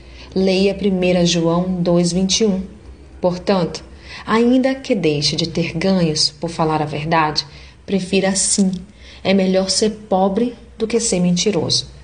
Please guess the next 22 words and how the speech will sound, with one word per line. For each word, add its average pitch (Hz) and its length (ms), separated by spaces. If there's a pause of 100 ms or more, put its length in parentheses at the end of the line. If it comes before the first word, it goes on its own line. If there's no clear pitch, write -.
(320)
Leia 190 260
Provérbios 175 680
dezenove, 165 520
vinte 165 220
e 170 40
dois. - 460 (640)
Trabalhar 180 580
com 175 120
língua 170 340
falsa 175 600
para 160 240
juntar 160 380
tesouros 170 720 (480)
é 190 200
vaidade 180 680
que 175 140
conduz 180 480
aqueles 185 500
que - 140
buscam 160 360
a 190 120
morte. 160 500